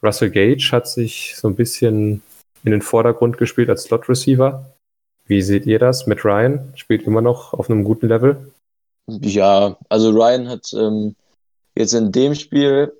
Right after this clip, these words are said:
Speaker 2: ich weiß nicht, ob ihr da, ähm, das Spiel nochmal angeguckt habt, genauer.
Speaker 1: Ja, hab ich.
Speaker 2: Da waren, also es war auf gar keinen Fall ein überragendes Spiel, so ist die ganze Saison bei ihm ein bisschen. Für mich ist das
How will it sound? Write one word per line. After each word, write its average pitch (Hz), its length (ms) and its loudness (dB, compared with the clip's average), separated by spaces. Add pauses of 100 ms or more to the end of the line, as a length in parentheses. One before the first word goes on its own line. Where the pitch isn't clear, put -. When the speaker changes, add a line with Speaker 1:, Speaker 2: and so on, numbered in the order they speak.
(140)
Speaker 2:
ich - 140 -14
weiß 113 200 0
nicht, 117 140 -8
ob - 160 -6
ihr 110 140 2
da, 107 480 2
ähm, 104 280 -18
das - 120 -10
Spiel 107 160 -2
nochmal 104 280 0
angeguckt 113 380 -4
habt, 120 180 -4
genauer. 117 460 -2
Speaker 1:
Ja, 101 100 -2 (260)
hab - 180 -12
ich. - 220 -6 (640)
Speaker 2:
Da 110 200 0
waren, 110 600 -2
also 123 180 2
es 127 120 -2
war 127 160 2 (180)
auf 104 180 -2
gar 120 200 0
keinen 117 220 -6
Fall 117 200 -4
ein 113 60 -6
überragendes 113 480 -2
Spiel, 127 200 -2
so 113 80 0
ist 110 120 -8
die 107 60 -4
ganze 110 200 -2
Saison 107 260 0
bei 123 100 4
ihm 127 220 -2
ein - 20 -4
bisschen. 120 380 -2
Für 117 100 0
mich 113 180 2
ist - 100 -4
das - 280 -4